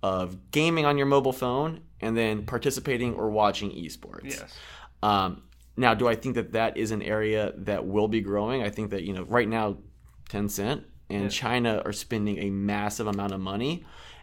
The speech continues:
Speaker 1: and time on figuring that out. Like,
Speaker 2: Absolutely.
Speaker 1: how to translate mobile games into esports.
Speaker 2: And with success also.
Speaker 1: Exactly. And so, you know, I see nearly three billion dollars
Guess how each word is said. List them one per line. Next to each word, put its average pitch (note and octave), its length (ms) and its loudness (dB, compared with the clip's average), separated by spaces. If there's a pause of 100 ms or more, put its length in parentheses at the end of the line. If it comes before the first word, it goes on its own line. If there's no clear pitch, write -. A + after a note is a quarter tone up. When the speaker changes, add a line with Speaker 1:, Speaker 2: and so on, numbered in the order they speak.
(140)
Speaker 1:
and G#2+ 180 0
time A2 460 -4 (180)
on G2+ 180 2
figuring G2+ 600 0
that F#2 200 -4
out. F2+ 360 -8
Like, C#3 160 -4
Speaker 2:
Absolutely. - 160 -6
Speaker 1:
how B2 160 10
to B2 120 2
translate G2+ 1120 -4 (420)
mobile A2 400 4
games G#2 360 0 (100)
into B2 280 0
esports. E2 680 -6
Speaker 2:
And D3 100 -6
with F#3 140 -4
success C#3 560 -6
also. - 380 -12 (320)
Speaker 1:
Exactly. G2+ 760 0 (360)
And G#2+ 160 -2
so, A2+ 500 4 (240)
you B2+ 140 0
know, A2 240 2 (440)
I B2+ 60 2
see C#3+ 380 0 (200)
nearly C#3 360 6
three C#3 220 2
billion C3 280 6
dollars A#2 600 6